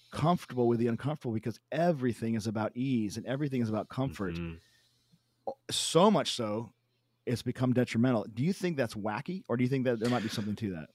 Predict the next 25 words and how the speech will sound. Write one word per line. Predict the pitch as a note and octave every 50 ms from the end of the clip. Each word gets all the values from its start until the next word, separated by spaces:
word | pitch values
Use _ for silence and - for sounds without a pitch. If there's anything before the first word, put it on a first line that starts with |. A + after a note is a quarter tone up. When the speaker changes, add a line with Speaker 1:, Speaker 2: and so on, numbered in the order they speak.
| _ _ -
Speaker 2:
No, | G2+ A2 A2+ A2+ A2+
I | G#2+
think | A2 C3
there's | - G#2 F#2
definitely | - G#2+ G#2 G#2 - G#2 F2+
something | - G2 F2+ E2 F2 E2+
to | E2 - G2 F#2+
that. | E2+ F2 E2+ E2+ - -
It's, | F2+ - -
it's | - G2+ - - -
weird | G#2 A2 G#2 G#2+ G2+ E2+
that | F#2 F2 - -
n-, | F2+ F2 E2+ F2 F2+ F2 F2
we | F2+ F#2+ F#2+ F#2+ F#2
have | F2+ E2+ E2+ F2
gotten | E2 F#2 F2 C#2+ C#2+ F2+
to | - F#2
a | E2
point | - - F#2 F#2 D#2+
in | -
society | - - D#2+ - - F2 F2 F2 E2+ E2
where | E2 D#2+ E2+ E2 E2
we | E2+ E2+ D#2+
have | D2 D2+ E2+ D#2+ D#2+ - -
to | -